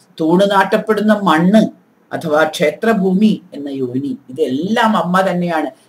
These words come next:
ഇതെല്ലാത്തിനും അമ്മയായിരുന്ന, സകല ഭാഷയ്ക്കും സകല സംസ്കാരത്തിനും മാതാവായവൾ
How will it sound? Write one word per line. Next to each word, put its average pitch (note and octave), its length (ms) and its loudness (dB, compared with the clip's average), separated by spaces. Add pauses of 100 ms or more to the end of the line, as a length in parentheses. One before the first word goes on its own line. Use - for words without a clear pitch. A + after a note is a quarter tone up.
(100)
ഇതെല്ലാത്തിനും G#3 960 4
അമ്മയായിരുന്ന, A3 800 6
സകല F#3 560 2
ഭാഷയ്ക്കും G#3+ 580 0
സകല E3 280 -2
സംസ്കാരത്തിനും F#3+ 880 -2
മാതാവായവൾ D3+ 800 -2